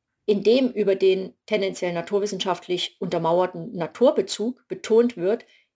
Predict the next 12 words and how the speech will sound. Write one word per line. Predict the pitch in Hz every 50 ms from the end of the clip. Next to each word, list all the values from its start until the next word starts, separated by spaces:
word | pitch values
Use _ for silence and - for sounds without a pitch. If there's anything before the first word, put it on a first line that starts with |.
| _ _
wie | 170 170
notwendig | 160 185 220 285 381 - - 220 202 196 190 185 180 180 -
Formen | - 190 190 190 190
des | 180 180 -
Nichtstuns, | 208 196 196 196 - - - - 185 180 175 -
Faulseins | - - 180 180 180 180 185 175 170 170 - -
oder | 196 180 175 170
Müßiggehens | 180 202 226 240 - 202 185 - - - 170 165 160 160 -
sind, | 214 233 262 - - _ _ _ - - _ _
erhalten | - 180 190 196 202 196 202
Fragen | - - - 175 170 175 175 180 170
von | - 180 170 170 165